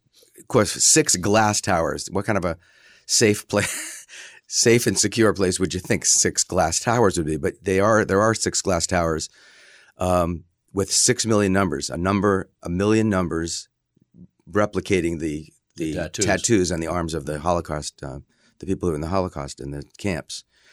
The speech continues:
Speaker 1: And that became really an iconic site. If you go anywhere downtown Boston, anywhere near the Freedom Trail, Faneuil Hall, and so forth, you can't miss it. It's six huge glass towers
Speaker 2: Yeah.
Speaker 1: with steam coming out of the
Speaker 2: Right.
Speaker 1: bottom to replicate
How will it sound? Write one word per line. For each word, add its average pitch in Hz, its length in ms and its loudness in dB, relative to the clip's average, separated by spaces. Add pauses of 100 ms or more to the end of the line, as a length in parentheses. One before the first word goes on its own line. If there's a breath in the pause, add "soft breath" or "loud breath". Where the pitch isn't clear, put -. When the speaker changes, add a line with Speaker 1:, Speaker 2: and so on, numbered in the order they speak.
(320 soft breath)
Speaker 1:
And 95 200 2
that 104 260 2
became 90 600 0 (260)
really 95 360 2 (260)
an 87 160 -6
iconic 92 580 -2
site. 92 300 2
If 80 80 -8
you 80 120 -4
go 90 200 0
anywhere 95 420 2
downtown 82 460 -4
Boston, 78 520 -4
anywhere 90 260 -2
near 78 120 -4
the 82 80 -6
Freedom 92 300 -2
Trail, 82 340 -4 (200 soft breath)
Faneuil 85 280 -4
Hall, 82 200 -2
and 78 120 -8
so 85 120 -4
forth, 78 240 -10 (240 loud breath)
you 90 80 -8
can't - 240 0
miss 95 200 -4
it. 76 100 -8
It's 78 140 -8
six - 240 -4
huge - 220 -4
glass 82 260 -2
towers 82 400 -2 (100)
Speaker 2:
Yeah. 80 180 -16
Speaker 1:
with 101 120 0
steam 104 380 2
coming 82 280 -4
out 82 140 -2
of 80 80 -8
the 87 80 -4
Speaker 2:
Right. 78 80 -4
Speaker 1:
bottom 92 400 4 (340 soft breath)
to 90 100 -4
replicate 85 520 -2